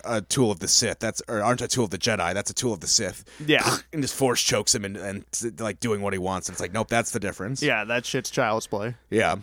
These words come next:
Speaker 1: So it's kind of, like, a cool scene of just, like, Vader showing up and just kind of immediately just, like, taking out someone we know is, like, ho-, holds a lot of power here.
Speaker 2: Mm-hmm.
Speaker 1: Um, but then it immediately cuts to a scene of him on Coruscant with the Emperor, where the situation's, like, completely flipped.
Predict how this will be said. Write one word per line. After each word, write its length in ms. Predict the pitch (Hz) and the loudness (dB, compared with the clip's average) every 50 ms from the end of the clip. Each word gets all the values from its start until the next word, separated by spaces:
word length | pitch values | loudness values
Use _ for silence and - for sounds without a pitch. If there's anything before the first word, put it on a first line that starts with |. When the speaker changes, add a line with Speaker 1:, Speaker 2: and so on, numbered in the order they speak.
| - | -6
Speaker 1:
So 200 | - - 135 123 | -2 2 2 4
it's 140 | 123 120 - | 4 4 4
kind 120 | - 175 | 6 6
of, 60 | 165 147 | 8 8
like, 100 | 139 117 | 6 4
a 80 | 117 113 | 2 2
cool 220 | - 147 131 117 | 4 6 6 8
scene 240 | - - 127 113 110 | 6 6 4 4 0
of 60 | 107 90 | -2 -2
just, 140 | 104 - 120 | 0 0 0
like, 120 | 110 107 | 0 0
Vader 280 | 92 110 110 107 104 98 | 2 2 4 4 2 2
showing 340 | - - 123 107 98 98 95 | 0 2 2 2 0 0 -2
up 160 | 92 92 - | -2 -2 -2
and 80 | 101 95 | -4 -6
just 120 | 92 - | -6 -6
kind 140 | - 117 110 | -2 -2 -2
of 80 | 104 92 | -2 -2
immediately 540 | 95 101 98 95 98 98 90 92 92 98 95 | -4 -4 -4 -4 -4 -4 -4 -4 -6 -6 -6
just, 320 | 85 - 95 - - - | -6 -6 -4 -4 -2 -2
like, 240 | 104 92 90 87 - | -2 -4 -4 -4 -6
taking 300 | - 120 113 - 98 95 | -6 -6 -6 -6 -6 -8
out 160 | 92 90 - | -6 -4 -4
someone 260 | - 117 104 98 98 | -4 -4 -4 -4 -4
we 120 | 101 104 104 | -4 -4 -2
know 240 | 101 101 101 95 | -2 0 0 0
is, 140 | 92 98 95 | 0 -2 -2
like, 160 | 101 90 - | -2 -2 -4
ho-, 140 | - 120 117 - | -4 -6 -6 -4
holds 440 | 113 117 113 110 113 117 107 - 113 | -4 -4 -2 0 0 0 0 0 -2
a 40 | 104 | -2
lot 180 | 104 101 87 | 0 0 -2
of 60 | 85 | -2
power 300 | - - 101 98 95 92 90 | -2 0 0 0 2 0 0
here. 260 | 101 98 101 117 123 - | -2 -2 -2 -4 -6 -8
Speaker 2:
Mm-hmm. 380 | - 135 123 120 120 117 117 117 113 - _ _ - - - | -8 -8 -8 -8 -8 -6 -6 -8 -10 -12 _ _ -20 -10 -4
Speaker 1:
Um, 440 | - 101 98 92 90 85 85 85 90 | -2 0 0 0 0 0 -2 -2 -2
but 80 | 120 | 2
then 120 | 131 143 143 | 2 4 4
it 80 | 139 139 | 6 6
immediately 340 | 147 160 156 156 143 127 131 | 6 6 6 6 6 2 2
cuts 240 | - 160 147 - - | 4 4 4 4 4
to 80 | - | 2
a 60 | 135 120 | 4 4
scene 220 | - - 131 120 | 4 4 4 2
of 100 | 113 92 | 2 0
him 120 | 120 131 | 0 0
on 140 | 123 113 104 | 2 0 -2
Coruscant 480 | - - 131 135 131 120 - - 117 113 | 0 2 4 6 6 6 4 2 0 0
with 120 | 101 - | -2 -2
the 120 | 104 104 127 | 2 2 2
Emperor, 260 | 135 - - 107 95 | 2 2 2 0 0
where 140 | 92 92 87 | -2 -2 -4
the 80 | 85 | -2
situation's, 560 | - - 113 98 - 104 101 92 - - 90 | 0 0 0 0 -2 -2 -2 -2 -4 -4 -4
like, 140 | - 87 - | -6 -6 -6
completely 380 | - 90 - 113 117 92 90 90 | -8 -8 -6 -6 -6 -6 -6 -10
flipped. 420 | - - - 113 104 98 - - | -10 -8 -6 -4 -6 -6 -8 -12